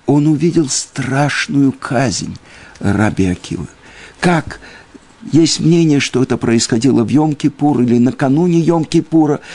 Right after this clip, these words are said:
в Кейсарии жуткой, страшной смерти предавали Раби Акиву. Железными гребнями скребли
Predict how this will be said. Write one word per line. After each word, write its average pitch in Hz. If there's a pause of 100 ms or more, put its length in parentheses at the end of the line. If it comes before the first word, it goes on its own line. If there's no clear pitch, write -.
в -
Кейсарии 190 (520)
жуткой, 170
страшной 175 (540)
смерти 185
предавали 156
Раби 131
Акиву. 110 (300)
Железными 175
гребнями 175
скребли 196